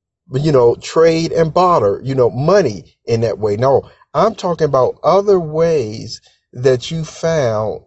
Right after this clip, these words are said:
it would be very beneficial, or in the way that you're using it, uh, now that you would want to share on my minds dot com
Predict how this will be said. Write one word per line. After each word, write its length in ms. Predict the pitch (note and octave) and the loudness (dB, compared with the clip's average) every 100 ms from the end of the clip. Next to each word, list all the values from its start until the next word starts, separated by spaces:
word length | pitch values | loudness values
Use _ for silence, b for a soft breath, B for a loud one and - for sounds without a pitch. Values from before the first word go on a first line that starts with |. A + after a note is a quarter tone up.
| C3 | -2
it 180 | C3 | -2
would 180 | B2 A#2+ | -2 -4
be 180 | A#2+ A#2+ | -4 -6
very 360 | A#2 C#3 C#3+ C3 | -2 2 2 2
beneficial, 1120 | A#2 C3 B2+ A#2 - - D#3+ - G#2 E2 - b b b | -2 -4 -2 -4 -6 -8 -6 -6 -4 -4 -6 b b b
or 240 | - D#3+ | 2 2
in 180 | C#3+ C#3 | 2 -2
the 80 | C#3 | -2
way 240 | B2+ C3 | 2 2
that 220 | B2+ A#2 - | 2 -2 -2
you're 340 | A#2+ B2+ C#3+ | -8 -4 -4
using 480 | B2+ B2+ B2+ B2 B2 | -4 -8 -8 -6 -4
it, 240 | A#2 A2 - | -4 -4 -2
uh, 140 | A2+ | -2
now 320 | A#2+ D#3 D#3+ | 0 0 0
that 180 | B2+ A2+ | -2 -6
you 80 | C3+ | -8
would 160 | B2+ B2 | -8 -2
want 220 | B2 A#2+ | -2 -2
to 60 | |
share 540 | A#2 - F3+ D#3 A2 A#2 b b b | -4 -4 -2 2 0 -2 b b b
on 220 | - B2 A#2+ | 0 2 4
my 180 | A#2 | 2
minds 580 | A2+ C3 C#3 C3+ B2+ A#2+ | 2 0 0 0 0 -2
dot 380 | B2 A#2+ G#2+ - | 0 0 0 -4
com 540 | - B2+ A#2 A2+ A2 | -4 0 0 -2 -4